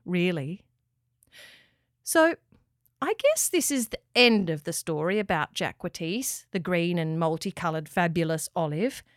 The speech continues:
and there are some things it's good for us to remember here.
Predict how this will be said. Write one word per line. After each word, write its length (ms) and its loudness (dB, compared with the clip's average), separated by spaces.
and 160 2
there 180 8
are 60 4
some 200 0
things 320 2
it's 180 -4
good 200 2
for 160 0
us 200 0
to 180 0
remember 400 2
here. 400 -6